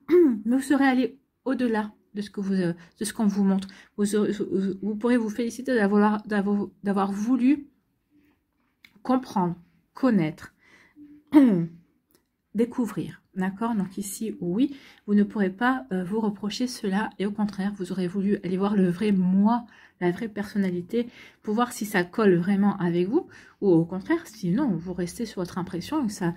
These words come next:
ça ne colle pas. Vous voyez que ça peut résonner pour vous, amis Cancer, mais oui.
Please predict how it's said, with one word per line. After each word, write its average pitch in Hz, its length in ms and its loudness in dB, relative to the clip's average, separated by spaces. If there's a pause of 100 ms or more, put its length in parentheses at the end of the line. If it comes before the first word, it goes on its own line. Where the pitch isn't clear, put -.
(120)
ça - 180 -6
ne 208 60 -2
colle 247 240 -2
pas. 165 140 -10
Vous - 160 -18
voyez 208 120 0
que 220 80 -12
ça 233 100 -4
peut - 120 -6
résonner 208 280 2
pour 202 220 -6
vous, 247 320 -6
amis 226 220 0
Cancer, 202 420 -4
mais 196 160 2
oui. 185 160 -2